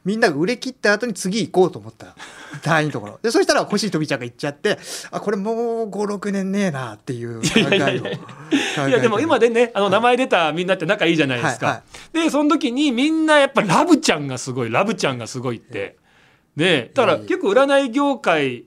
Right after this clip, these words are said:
Speaker 2: まあ、もちろんね、あの、一般の方たちにも名前はどんどんどんどん広まって、
Speaker 1: はい。
Speaker 2: 本なんかもすごく売れてますけど。
Speaker 1: あ、いえいえ、ありがとうございます。
Speaker 2: でもやっぱり、もうずー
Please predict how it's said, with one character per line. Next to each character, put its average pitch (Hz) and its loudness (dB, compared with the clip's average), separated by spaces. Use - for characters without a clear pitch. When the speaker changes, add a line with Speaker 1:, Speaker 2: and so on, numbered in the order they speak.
Speaker 2:
ま 127 0
あ、 - -4
も 208 -6
ち - -10
ろ 349 2
ん 185 -6
ね、 202 -2
あ 175 -8
の、 135 -4
一 131 -8
般 147 -2
の 147 -6
方 156 -6
た 151 -4
ち 139 -14
に 127 -10
も 113 -12
名 117 -10
前 131 -6
は 135 -4
ど 131 -4
ん 233 -4
ど 196 0
ん 160 -4
ど 196 -2
ん - -2
ど 156 -2
ん - -4
広 135 -6
ま 135 -2
っ 127 -4
て、 127 -10
Speaker 1:
は - -8
い。 - -6
Speaker 2:
本 185 0
な 139 2
ん - -4
か 120 -8
も 110 -10
す - -6
ご 202 0
く 202 -4
売 - -4
れ 165 0
て 160 -6
ま - -4
す 165 -12
け 135 -6
ど。 127 0
Speaker 1:
あ、 131 -8
い 123 -8
え 120 -8
い - -
え、 - -
あ - -
り 110 -10
が 104 -14
と 131 -6
う 139 -4
ご 143 -4
ざ 127 -6
い 113 -8
ま 95 -16
す。 - -12
Speaker 2:
で 277 -2
も 240 2
や 185 2
っ 180 0
ぱ 262 4
り、 143 0
も 147 -4
う 113 -14
ず 202 -8
ー - -6